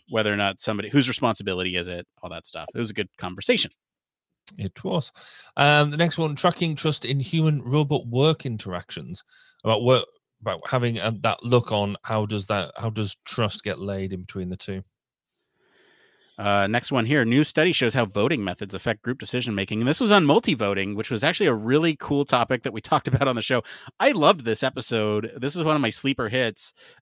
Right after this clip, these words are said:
Speaker 1: Uh, it was basically multi-voting, the best, best option for decision making, uh, group
Speaker 2: Mm-hmm.
Speaker 1: decision making. Basically looking at how multi-voting can almost determine the outcome before you even start having a discussion on where to go with something.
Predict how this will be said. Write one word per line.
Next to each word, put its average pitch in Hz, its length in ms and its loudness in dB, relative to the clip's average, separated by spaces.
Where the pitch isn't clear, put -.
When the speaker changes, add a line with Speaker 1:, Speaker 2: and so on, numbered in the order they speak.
Speaker 1:
Uh, 117 180 4
it 120 60 -4
was 117 100 0
basically 135 460 0
multi-voting, 113 720 -2
the 110 80 -4
best, 123 360 -2
best 127 220 -2
option 123 480 -2
for 107 220 -6
decision 110 420 -8
making, 90 380 -8
uh, 107 160 -6
group 110 180 -8
Speaker 2:
Mm-hmm. 98 100 -6
Speaker 1:
decision 104 260 -6
making. 98 180 -8
Basically 175 380 2
looking 123 320 -2
at 104 80 -4
how 120 160 0
multi-voting 110 640 -4
can 117 140 -8
almost 240 420 0
determine 196 360 -2
the 160 100 0
outcome 147 380 0
before 147 420 -2
you 135 160 -4
even 120 380 -4
start 147 300 2
having 139 260 2
a 120 40 -4
discussion 107 800 -4
on 110 300 0
where 117 200 0
to 127 160 -6
go 110 240 -4
with 92 240 -10
something. 82 480 -10